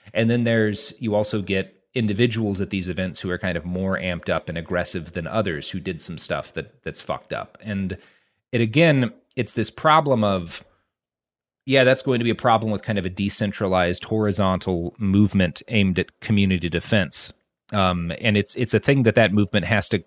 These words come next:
come up with solutions for, 'cause you can't, you can't have all of these different kind of negative trends extending into forever. At the same time,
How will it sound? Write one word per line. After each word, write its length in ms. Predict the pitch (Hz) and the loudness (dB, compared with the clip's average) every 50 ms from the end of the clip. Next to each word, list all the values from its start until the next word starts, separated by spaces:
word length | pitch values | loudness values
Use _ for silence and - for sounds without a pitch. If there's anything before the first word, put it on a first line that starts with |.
| _ | _
come 160 | - - 107 | -2 0 2
up 100 | 101 - | 2 2
with 140 | - 98 - | 2 -2 -2
solutions 520 | - - 90 92 101 110 - - 85 73 - | -2 -2 -2 -2 -2 -2 -4 -6 -10 -10 -12
for, 240 | - 78 58 52 | -12 -10 -12 -12
'cause 160 | - - 90 92 | -12 -12 -12 -12
you 60 | 95 | -10
can't, 400 | - - 131 127 117 107 - - - _ _ _ _ _ _ _ _ _ _ _ _ | -4 -2 -2 -2 -2 -4 -6 -12 -20 _ _ _ _ _ _ _ _ _ _ _ _
you 100 | - 110 | -8 -6
can't 220 | - - 135 123 95 | 0 2 2 2 2
have 380 | - - 123 120 117 107 98 98 | 2 2 4 6 6 6 4 2
all 300 | - - 110 107 107 110 | 4 6 6 8 8 6
of 120 | 107 95 | 4 4
these 200 | 101 98 92 87 | 2 0 0 0
different 460 | - 107 92 - - 95 87 80 - | 0 -2 -2 0 -2 -4 -4 -4 -8
kind 220 | - - 110 101 92 | -4 -2 0 0 0
of 80 | 80 | 0
negative 480 | 92 98 98 104 98 104 90 90 82 - | 0 0 0 2 2 2 0 0 -4 -6
trends 480 | - - - 110 98 92 87 85 - - | -8 -6 -4 -2 -2 -2 -2 -4 -6 -8
extending 600 | - 98 - - - - 110 98 95 87 90 90 | -10 -10 -8 -6 -4 -2 -2 -2 -2 -2 -4 -4
into 140 | 85 76 85 | -6 -6 -8
forever. 460 | - - 87 85 87 90 110 110 104 | -6 -2 0 0 0 0 0 0 -2
At 140 | 73 - - | -2 -2 -4
the 80 | 98 | -4
same 320 | 95 - - 107 101 98 92 | -4 -2 -2 -2 -2 -2 -4
time, 420 | - 107 104 101 98 95 90 87 | -4 -2 0 0 0 0 -2 -4